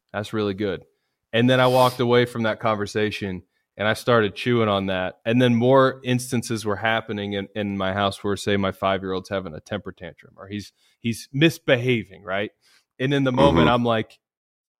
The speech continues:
Speaker 1: I just wanna smack him off the side of the head and be like, "Behave, dude. You're five. You know what to do in this scenario."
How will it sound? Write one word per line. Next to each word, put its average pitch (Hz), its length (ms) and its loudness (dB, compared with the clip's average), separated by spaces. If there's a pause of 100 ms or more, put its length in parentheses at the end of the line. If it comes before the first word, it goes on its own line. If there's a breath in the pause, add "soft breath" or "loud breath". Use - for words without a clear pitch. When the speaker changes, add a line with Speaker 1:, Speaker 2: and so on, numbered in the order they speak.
(160)
Speaker 1:
I 120 120 -6
just 123 160 -10
wanna 123 140 -4
smack 123 300 -2
him 123 80 -4
off 120 140 -4
the - 60 -20
side 127 140 -2
of 123 60 -2
the 135 60 -6
head 233 120 0
and 165 100 -2
be 117 80 -2
like, 117 160 -2 (160)
"Behave, 185 480 0
dude. 180 260 -2
You're 254 80 0
five. 311 380 2
You 247 60 -2
know 320 140 -2
what 202 180 0
to 113 100 -10
do 101 220 -4
in 98 80 -6
this 98 180 -8
scenario." 127 480 -2